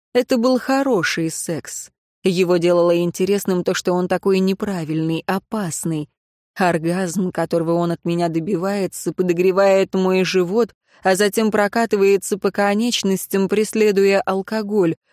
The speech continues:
уже просочившийся во все части моего тела. Желание, в конце концов, достигает моего мозга, самого опасного места из всех. После него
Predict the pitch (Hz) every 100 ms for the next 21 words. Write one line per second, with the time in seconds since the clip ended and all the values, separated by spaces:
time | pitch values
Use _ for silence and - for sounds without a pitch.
0 | - 180 175 170 175 175 170 - 190 -
1 | 170 - 170 170 - 185 - 180 - 180
2 | 180 185 208 - 208 180 160 160 _ _
3 | _ _ - 170 175 175 185 165 165 -
4 | 170 165 170 175 175 190 175 180 - 185
5 | 185 180 175 185 180 175 185 196 202 170
6 | 165 165 _ _ - 196 190 185 190 190
7 | 185 196 196 202 175 - 190 214 - -
8 | 185 151 - _ _ _ _ - 185 170
9 | 175 165 165 165 151 175 196